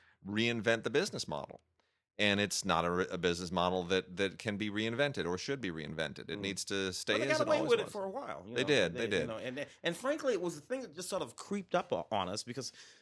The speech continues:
Speaker 2: for a while there, we were, we were all sort of enamored of these power
Speaker 1: Yeah,
Speaker 2: agents. What was
Speaker 1: yeah.
Speaker 2: that movie Kevin Spacey made? Um,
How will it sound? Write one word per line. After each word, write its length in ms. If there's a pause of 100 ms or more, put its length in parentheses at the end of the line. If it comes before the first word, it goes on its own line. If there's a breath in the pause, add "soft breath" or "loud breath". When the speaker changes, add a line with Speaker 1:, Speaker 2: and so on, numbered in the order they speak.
(140 loud breath)
Speaker 2:
for 80
a 80
while 360
there, 200
we 140
were, 140
we 180
were 140
all 160
sort 160
of 100
enamored 640
of 100
these 220
power 360
Speaker 1:
Yeah, 200
Speaker 2:
agents. 180
What 140
was 80
Speaker 1:
yeah. 60
Speaker 2:
that 80
movie 200
Kevin 260
Spacey 360
made? 280
Um, 80